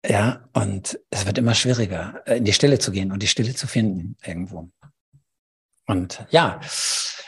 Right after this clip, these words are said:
ähm, deshalb ist es so wichtig. Aber natürlich findet man stille Plätze und natürlich kann man sich Zeit nehmen, um in die Stille zu gehen. Und, ähm,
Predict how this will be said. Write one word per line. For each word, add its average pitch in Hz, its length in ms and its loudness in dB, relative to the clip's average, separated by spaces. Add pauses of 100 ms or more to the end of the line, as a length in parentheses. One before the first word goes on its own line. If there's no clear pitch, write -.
(140)
ähm, 117 720 6
deshalb 135 300 6
ist 156 120 4
es 135 80 0
so 113 120 0
wichtig. 117 320 -2
Aber 110 100 0
natürlich 117 360 2
findet 120 240 4
man 95 120 -4
stille 90 280 -2
Plätze - 380 -10
und 104 100 -8
natürlich 101 380 -6
kann 101 120 -4
man 95 120 -6
sich - 160 -14
Zeit 98 260 -6
nehmen, 95 280 -8
um 104 160 -8
in 95 120 -10
die 90 80 -4
Stille - 280 0
zu - 140 -6
gehen. 92 340 -6
Und, 92 400 -6
ähm, 92 480 0